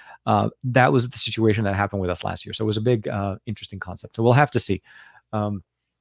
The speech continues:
so Greg is comf-, uh, jumping in. We're saying that T-Mobile uses, uh, the band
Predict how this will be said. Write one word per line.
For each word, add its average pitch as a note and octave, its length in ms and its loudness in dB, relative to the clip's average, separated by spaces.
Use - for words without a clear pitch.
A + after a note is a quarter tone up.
so - 280 2
Greg D3+ 260 6
is E3 100 2
comf-, D3 400 2
uh, C3 60 4
jumping C3 320 4
in. B2+ 80 6
We're A#2+ 60 6
saying A#2+ 220 4
that A#2+ 100 -2
T-Mobile F#3 340 6
uses, C3+ 500 6
uh, A2 280 4
the G#2+ 80 -2
band A#2 320 2